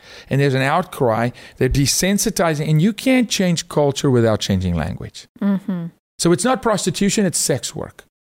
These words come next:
Speaker 1: No, it's not sex work. There's abuse.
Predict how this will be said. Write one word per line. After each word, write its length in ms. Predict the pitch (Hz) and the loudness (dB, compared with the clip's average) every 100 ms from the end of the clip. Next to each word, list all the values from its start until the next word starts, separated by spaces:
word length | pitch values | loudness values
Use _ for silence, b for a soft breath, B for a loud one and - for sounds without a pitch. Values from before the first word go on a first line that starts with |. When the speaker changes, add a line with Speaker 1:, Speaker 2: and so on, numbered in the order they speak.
| _ _ _ _ | _ _ _ _
Speaker 1:
No, 100 | 208 | -2
it's 140 | 151 190 | 0 0
not 160 | 208 | -2
sex 300 | - 120 - | -2 -4 -4
work. 300 | - - - - _ b | -8 -8 -10 -20 _ b
There's 180 | - 127 | -2 0
abuse. 600 | 143 165 180 - - - | 0 0 0 -2 -10 -14